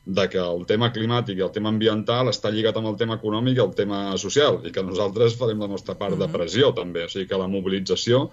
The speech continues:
Speaker 1: també és un instrument que utilitzarem des de la societat civil per pressionar a la classe política perquè faci la seva feina i que converteixi aquestes declaracions en accions.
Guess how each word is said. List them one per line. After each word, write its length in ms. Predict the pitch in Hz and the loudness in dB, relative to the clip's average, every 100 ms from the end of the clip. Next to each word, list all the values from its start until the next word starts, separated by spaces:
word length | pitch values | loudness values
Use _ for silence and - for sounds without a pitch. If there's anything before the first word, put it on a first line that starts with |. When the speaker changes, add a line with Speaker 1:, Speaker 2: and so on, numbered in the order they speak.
| - _ | -12 _
Speaker 1:
també 220 | 95 92 | -4 2
és 80 | 110 | 2
un 160 | 123 123 | 4 4
instrument 480 | 120 117 107 120 127 | 4 2 2 4 4
que 80 | |
utilitzarem 640 | 104 95 95 95 113 104 90 | 2 0 0 2 4 2 0
des 140 | 87 | -2
de 80 | 87 | -2
la 80 | 85 | -4
societat 420 | - 85 107 113 | -4 -2 0 0
civil 380 | 113 104 123 139 - - _ - | 0 2 2 2 -4 -20 _ 0
per 320 | 107 113 120 - _ | 2 0 -4 -14 _
pressionar 680 | 104 98 87 90 113 123 120 | 0 0 -2 -2 0 0 -2
a 60 | 95 | -6
la 120 | 87 | -4
classe 300 | 110 107 123 | -4 -2 -2
política 460 | 107 104 107 117 127 | 0 -2 -2 0 0
perquè 260 | 95 87 | 0 -4
faci 380 | - 95 113 123 | -4 -2 -2 -2
la 180 | 95 90 | -2 -2
seva 200 | 104 117 | 2 2
feina 420 | - 107 120 131 - - _ | 4 2 2 0 -4 -16 _
i 80 | 95 | -6
que 140 | 90 | -4
converteixi 500 | - 92 92 127 - | -2 0 2 4 2
aquestes 340 | 156 117 123 104 | 0 0 0 0
declaracions 1000 | 101 - 95 90 87 123 139 175 180 - | -2 -2 -4 -2 -2 0 0 0 -6 -10
en 120 | 90 87 | -12 -12
accions. 720 | - - 92 80 76 - | -8 -2 -2 -2 -10 -16